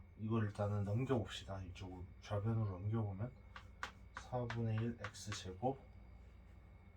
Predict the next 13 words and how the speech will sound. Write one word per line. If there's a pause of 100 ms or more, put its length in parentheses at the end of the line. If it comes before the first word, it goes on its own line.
(360)
플러스 (460)
K (240)
플러스 (180)
이 (1080)
X (2250)
마이너스
K
제곱, (1400)
아,
플러스
K
제곱 (1400)
플러스